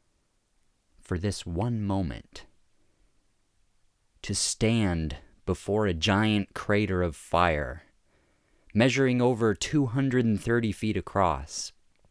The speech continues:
the fire rising from deep within it. It lights up the night with an otherworldly glow.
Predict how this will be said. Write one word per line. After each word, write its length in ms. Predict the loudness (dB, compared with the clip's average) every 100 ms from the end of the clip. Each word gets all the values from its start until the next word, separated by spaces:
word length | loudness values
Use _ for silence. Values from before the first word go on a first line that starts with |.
| _ _ _ _ _
the 80 | -16
fire 460 | -6 -4 -2 -2 -2
rising 640 | 0 0 0 -4 -8 -8
from 240 | -10 -10 -8
deep 260 | -8 -8
within 300 | -10 -10 -10
it. 300 | -10 -14 -20 -20 _ _ _ _ _ _ -14
It 80 |
lights 420 | -8 -4 -4 -4 -2
up 220 | -2 -4
the 120 | -6
night 500 | -4 -6 -10 -16 -20 _ _ _ _ _ _ _ _ _
with 120 | -10
an 80 | -8
otherworldly 840 | -6 -4 -4 -2 -2 -2 -4 -8 -10
glow. 520 | -10 -10 -12 -20